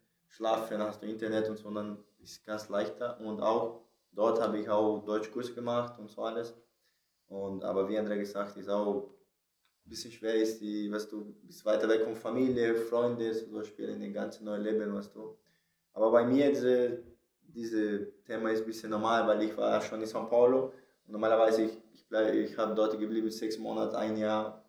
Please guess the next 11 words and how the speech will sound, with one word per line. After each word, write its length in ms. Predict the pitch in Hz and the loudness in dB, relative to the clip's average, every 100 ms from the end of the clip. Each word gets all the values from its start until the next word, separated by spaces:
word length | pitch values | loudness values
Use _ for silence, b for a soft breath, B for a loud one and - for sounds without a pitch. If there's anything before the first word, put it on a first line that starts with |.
| _ 101 | _ -16
dass 160 | 98 | -12
ich 140 | 101 101 | -12 -10
nicht, 240 | 101 - _ | -12 -12 _
äh, 380 | 90 95 95 _ | -10 -8 -8 _
zurück 320 | _ 107 107 104 | _ -4 -4 -4
nach, 260 | 101 98 95 - | -6 -6 -10 -14
äh, 180 | 95 98 | -16 -16
zu 180 | - - | -16 -2
Hause 280 | 113 117 104 | 0 0 -2
und 60 | |
sowas. 360 | - 107 123 | -4 0 0